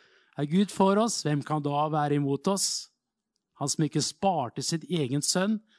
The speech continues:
men gav ham for oss alle. Hvorledes skulle han annet enn å kunne gi oss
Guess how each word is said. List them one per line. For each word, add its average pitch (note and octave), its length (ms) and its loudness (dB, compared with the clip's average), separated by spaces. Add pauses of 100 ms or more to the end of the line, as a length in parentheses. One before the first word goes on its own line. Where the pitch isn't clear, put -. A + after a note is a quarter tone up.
(140)
men C#3 240 -2
gav A#2+ 320 -2
ham C3 120 -4
for B2 200 -8
oss A#2 160 -6
alle. G2 320 -10 (920)
Hvorledes F3+ 520 4
skulle F3 240 2
han F#3+ 160 -4
annet G3+ 580 2 (600)
enn E3+ 160 4
å F#3+ 80 0
kunne G3 400 2
gi E3 280 -4
oss F#3+ 200 -4